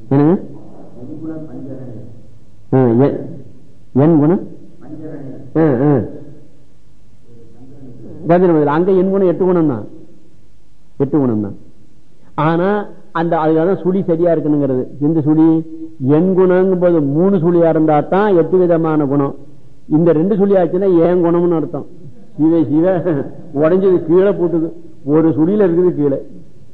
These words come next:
அதுக்காகத்தான் பாழா போன இலக்கணம் தெரியணும், எழுத்து தெரியணுங்கிறது.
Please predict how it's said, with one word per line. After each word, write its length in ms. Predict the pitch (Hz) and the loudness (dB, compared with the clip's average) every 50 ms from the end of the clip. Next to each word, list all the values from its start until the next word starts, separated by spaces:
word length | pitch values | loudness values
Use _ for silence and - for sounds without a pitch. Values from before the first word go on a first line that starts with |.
| - - - | -10 -4 0
அதுக்காகத்தான் 640 | 135 143 139 151 143 135 127 117 156 165 185 196 160 | 2 2 4 4 2 2 2 0 0 2 2 2 2
பாழா 480 | 151 147 147 147 151 151 151 151 147 | 2 2 2 2 2 2 2 0 0
போன 160 | 147 147 143 135 | -2 -2 0 0
இலக்கணம் 460 | 131 127 135 - 135 131 131 131 123 | 0 0 0 0 0 0 0 0 0
தெரியணும், 440 | 120 123 123 127 147 165 190 196 196 - - - - - | 0 2 2 2 4 4 2 2 0 -4 -10 -14 -6 0
எழுத்து 360 | - 156 160 143 131 120 127 | 2 2 2 2 0 -2 -2
தெரியணுங்கிறது. 460 | 123 120 117 120 123 117 113 107 104 | 0 0 0 0 -2 -4 -4 -8 -10